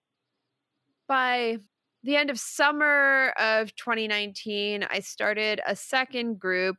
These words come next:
with a couple of folks in Los Angeles. That group was much more formalized and, and I had a lot more curriculum and stuff figured out. And then I did a third group in twenty twenty during the pandemic,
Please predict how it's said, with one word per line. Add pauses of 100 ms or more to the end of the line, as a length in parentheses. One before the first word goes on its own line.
(140)
with
a
couple
of
folks
in
Los
Angeles. (640)
That
group
was
much
more
formalized
and,
and
I
had
a
lot
more
curriculum
and
stuff
figured
out.
And
then (480)
I
did
a
third
group
in (440)
twenty
twenty
during
the
pandemic,